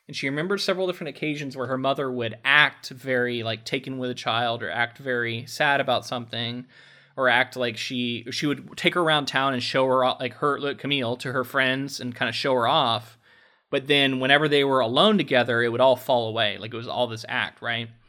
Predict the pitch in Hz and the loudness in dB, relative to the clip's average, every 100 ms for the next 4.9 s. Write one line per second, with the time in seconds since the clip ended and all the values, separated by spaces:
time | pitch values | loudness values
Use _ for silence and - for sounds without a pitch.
0 | _ _ - 135 147 220 208 202 180 143 | _ _ -8 -4 -2 -4 2 2 2 -4
1 | 120 - 196 190 123 107 113 135 _ _ | -6 -4 0 2 2 0 -6 -12 _ _
2 | - _ - 131 120 117 131 131 120 127 | -20 _ -6 -4 -2 -2 -2 -6 -6 -8
3 | 110 170 170 127 120 104 107 107 131 _ | 2 2 2 -2 -2 -4 -4 -8 -10 _
4 | _ _ _ - 131 123 127 127 - | _ _ _ -8 -4 0 0 0 -6